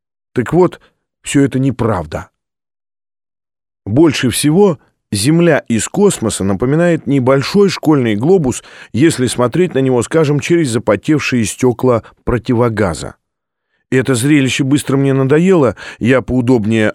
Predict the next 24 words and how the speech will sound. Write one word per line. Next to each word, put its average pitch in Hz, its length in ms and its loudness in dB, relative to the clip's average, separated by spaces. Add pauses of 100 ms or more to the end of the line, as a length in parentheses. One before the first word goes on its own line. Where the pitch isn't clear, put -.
оперся 104 560 -2
головой 95 360 0
на 151 160 2
руки 151 360 -2 (240)
и 196 240 0
заснул 113 640 -2
опять. 90 560 -6 (840)
Когда 131 300 0
я 175 140 4
проснулся, 165 760 0 (380)
Земли 156 600 0
уже 123 340 0
не 117 200 0
было 107 220 0
видно. 78 560 -6 (600)
В 101 100 -6
глазках 143 480 0
мерцали 156 440 0
только 156 420 0
размытые 127 720 0
оптикой 143 540 -2
точки - 480 -4
звезд, 113 680 -4 (380)
далекие 135 720 0